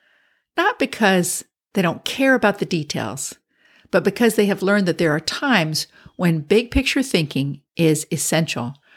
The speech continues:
particularly when heading into an unknown future. Secondly,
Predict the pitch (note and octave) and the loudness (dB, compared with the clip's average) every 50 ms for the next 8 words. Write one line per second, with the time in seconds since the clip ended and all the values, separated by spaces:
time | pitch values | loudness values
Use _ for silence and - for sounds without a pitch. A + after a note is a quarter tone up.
0 | _ _ _ _ _ - F3+ - - C#4+ D4 D4 - G3 E3+ D#3+ D3+ D#3 C3+ E3+ | _ _ _ _ _ -4 -2 0 0 0 0 0 0 -2 0 0 0 0 2 2
1 | F#3+ E3 E3 D3 D3+ C#3+ C#3+ - D3+ D3 C#3+ - - D#3 D#3 D#3 D3 C#3 C3 B2+ | 2 2 2 2 0 -2 -2 -2 -4 -4 -4 -2 -2 -2 0 0 0 0 0 0
2 | B2+ - - D3+ D3 C#3+ - - - C3 - _ _ _ _ _ _ _ _ _ | -2 -4 -4 -4 -4 -4 -6 -8 -8 -10 -12 _ _ _ _ _ _ _ _ _
3 | _ _ _ _ _ _ _ _ _ _ _ _ _ _ _ _ _ _ _ _ | _ _ _ _ _ _ _ _ _ _ _ _ _ _ _ _ _ _ _ _
4 | _ _ _ _ _ _ _ - - - C#4 E4+ - A#3+ - - D3 D3 C#3+ D3 | _ _ _ _ _ _ _ -4 0 0 0 2 0 -2 -4 -4 -2 -2 -2 -2
5 | D#3 - | -4 -8